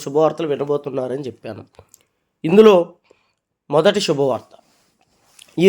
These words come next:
రాశివారు చాలా రకాలుగా కష్టాలు పడుతూ, ఇబ్బందులు పడుతూ, ఆర్థికంగా ముందుకెళ్ళలేక, ధనపరమైనటువంటి ఇబ్బందులు పడుతూ, అప్పులు పాలైపోతూ, సరైన ఉద్యోగ అవకాశాలు లేక, సరైన వ్యాపారాలు లేక ఇబ్బంది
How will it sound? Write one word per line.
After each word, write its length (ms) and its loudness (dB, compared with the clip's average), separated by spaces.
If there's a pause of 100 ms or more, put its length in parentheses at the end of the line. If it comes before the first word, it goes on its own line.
రాశివారు 460 4 (480)
చాలా 200 2 (100)
రకాలుగా 460 0
కష్టాలు 400 -2
పడుతూ, 220 -6 (200)
ఇబ్బందులు 480 -2
పడుతూ, 260 -6 (440)
ఆర్థికంగా 680 0 (100)
ముందుకెళ్ళలేక, 680 -2 (520)
ధనపరమైనటువంటి 960 -2
ఇబ్బందులు 420 -2
పడుతూ, 260 -8 (120)
అప్పులు 320 -8
పాలైపోతూ, 600 -10 (760)
సరైన 360 0
ఉద్యోగ 280 4 (120)
అవకాశాలు 540 0
లేక, 220 -2 (100)
సరైన 280 2 (120)
వ్యాపారాలు 520 0
లేక 160 -8 (500)
ఇబ్బంది 340 0